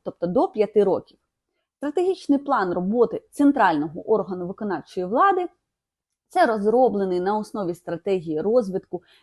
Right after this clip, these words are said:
відповідності галузі економіки або сфер діяльності документ, який визначає завдання цього органу, заходи, що й, е, щодо їх виконання, з визначенням ресурсів,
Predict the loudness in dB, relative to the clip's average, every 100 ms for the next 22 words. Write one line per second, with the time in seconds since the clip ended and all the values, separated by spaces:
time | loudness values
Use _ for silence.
0 | -4 -4 2 2 2 0 -4 -6 -10 -4
1 | -2 -2 -8 -12 -4 2 4 4 2 -2
2 | -4 -10 -2 2 4 2 -2 0 0 2
3 | 2 2 -6 -6 -6 -6 _ _ -4 0
4 | 2 2 2 -4 _ _ _ -4 -4 0
5 | 0 0 -2 -2 0 0 -2 -2 0 2
6 | 0 -6 -10 -8 -2 2 4 2 0 -2
7 | -4 0 -2 -4 _ _ 2 6 6 4
8 | -6 -8 _ _ _ 2 6 6 6 2
9 | 2 0 _ _ 0 2 2 -2 2 2
10 | 2 0 2 0 -2 -4 -2 0 0 0
11 | -2 -6 -10 _ _ 0 4 4 2 -6
12 | -4 -2 -2 -4 -2 0 0 -2 -6